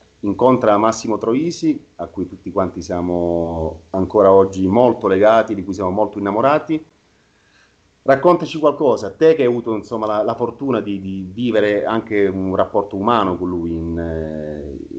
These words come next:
in, in quel periodo, a parte il film che di una bellezza incredibile, nominato agli Oscar, ha vinto l'Oscar, mm, con Bacalov, la col-, bellissima colonna sonora, ma al di là di questi riconoscimenti oggettivi, la tua esperienza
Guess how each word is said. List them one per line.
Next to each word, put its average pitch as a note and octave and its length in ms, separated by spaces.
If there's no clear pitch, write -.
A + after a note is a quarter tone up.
in, F2+ 240
in A2 120
quel G#2 180
periodo, D#2 520
a F#2 60
parte G#2 260
il F#2 80
film F#2+ 380
che E2+ 80
di E2+ 80
una F2 160
bellezza E2 360
incredibile, F2+ 580
nominato E2+ 360
agli E2 100
Oscar, G2 400
ha E2 40
vinto F#2 460
l'Oscar, E2+ 720
mm, D2+ 440
con E2 320
Bacalov, F2 520
la D#2+ 120
col-, D#2+ 160
bellissima E2+ 500
colonna D#2+ 320
sonora, E2+ 380
ma G2+ 160
al G#2+ 160
di A2 80
là C3+ 100
di C3 100
questi G2+ 540
riconoscimenti A#2 840
oggettivi, G2 680
la G2 120
tua B2 120
esperienza A2+ 840